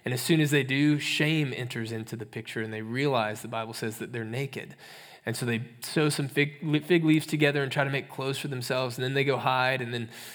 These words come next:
they start blaming each other. And in their shame, they try to cover themselves, but God doesn't leave them alone. He comes after them. He says, "Where are you?"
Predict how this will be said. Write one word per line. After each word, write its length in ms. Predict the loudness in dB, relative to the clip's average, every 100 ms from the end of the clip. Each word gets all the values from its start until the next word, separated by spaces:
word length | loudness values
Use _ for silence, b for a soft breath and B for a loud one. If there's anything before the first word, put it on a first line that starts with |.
| B
they 60 | -4
start 240 | 2 2
blaming 440 | 4 4 6 4 0
each 260 | -4 -2
other. 380 | 0 2 0 -2 -8 B B B B B B -4
And 140 | 2
in 220 | 4 6
their 200 | 6 4
shame, 720 | 2 2 4 4 2 0 -2 -2
they 120 | 0
try 200 | 4 4
to 120 | 4 -2 -4
cover 360 | 2 4 4
themselves, 540 | 2 -2 -2 -2 -2 -4
but 260 | -6 -4
God 600 | 0 4 4 2 -2 -2
doesn't 320 | 0 0 -2 -2
leave 220 | 0 0
them 120 | 0
alone. 320 | -2 -2 -4
He 120 | -6
comes 320 | -4 -2 -2 -4
after 320 | -6 -6 -10
them. 180 | -12 -10
He 140 | -10
says, 200 | -8 -6
"Where 240 | -2 0 2
are 160 | 0
you?" 200 | -4 -10